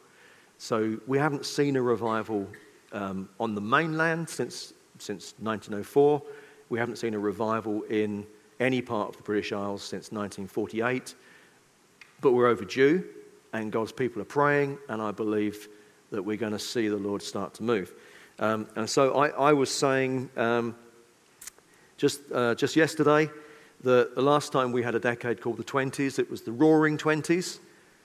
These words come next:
And my sense is that this is a decade in which God is not gonna let His church be, be humiliated, but the lion is gonna roar. It's gonna be the, the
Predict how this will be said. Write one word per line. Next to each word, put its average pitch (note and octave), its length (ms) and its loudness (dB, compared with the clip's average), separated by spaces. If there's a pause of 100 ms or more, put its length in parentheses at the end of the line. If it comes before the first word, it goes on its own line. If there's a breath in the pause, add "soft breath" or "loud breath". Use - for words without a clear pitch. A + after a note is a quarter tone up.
(220 loud breath)
And B2+ 80 -4
my C#3 140 4
sense F3+ 640 0
is B2 180 0
that G#2+ 240 -2
this A#2+ 120 -4
is A2+ 120 -6
a A2+ 40 -6
decade A2 480 0
in G#2+ 120 -4
which G2+ 240 -2
God A2 240 -2
is G2 120 -6
not B2 200 -2
gonna G#2 160 -4
let G2 140 -4
His - 120 -12
church - 340 -6
be, G2+ 280 -8 (100)
be A#2 160 0
humiliated, C#3 800 -2
but - 280 -8
the G#2+ 100 -4
lion B2+ 420 2
is A2+ 120 -4
gonna G2 200 -8
roar. F2+ 320 -6 (880 soft breath)
It's - 100 -16
gonna A2 140 0
be G#2+ 100 0
the, G2+ 160 -2
the G2+ 280 -8